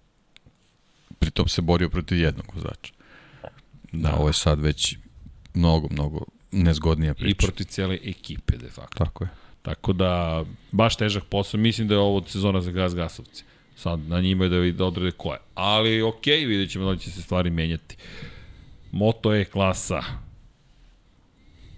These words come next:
Speaker 2: Moto E klasa. Dominik Egerter. <laughs> Da, dominacija
Speaker 1: Pa
Speaker 2: Domije.
Speaker 1: da, ali ne znam,
Speaker 2: Mada nije to
Speaker 1: nekako
Speaker 2: baš
Speaker 1: da
Speaker 2: tako
Speaker 1: kažem, pa
Speaker 2: jednostavno.
Speaker 1: da, ali, ali nekako je očekivano.
Speaker 2: Pa,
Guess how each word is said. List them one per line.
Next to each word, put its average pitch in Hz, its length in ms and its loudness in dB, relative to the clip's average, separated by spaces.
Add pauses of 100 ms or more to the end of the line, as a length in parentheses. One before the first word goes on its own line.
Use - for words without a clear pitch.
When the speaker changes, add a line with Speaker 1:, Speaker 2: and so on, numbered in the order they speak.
(680)
Speaker 2:
Moto 95 320 -2
E 92 60 0
klasa. - 440 -8 (1080)
Dominik 98 500 0
Egerter. 80 500 -4
<laughs> 80 80 -14
Da, - 280 4
dominacija 120 680 2
Speaker 1:
Pa 127 160 8
Speaker 2:
Domije. 95 200 2
Speaker 1:
da, 120 160 8
ali 87 340 6 (220)
ne 87 480 4
znam, 117 140 4
Speaker 2:
Mada 131 160 6
nije 98 120 8
to 151 80 8
Speaker 1:
nekako 120 260 4
Speaker 2:
baš 101 140 6
Speaker 1:
da 104 60 8
Speaker 2:
tako 98 100 4
Speaker 1:
kažem, 107 260 8
pa 87 40 6
Speaker 2:
jednostavno. 113 360 6
Speaker 1:
da, 151 120 8
ali, 139 360 6
ali 135 320 4
nekako 139 680 2
je 117 40 6
očekivano. 95 640 0 (640)
Speaker 2:
Pa, 120 200 6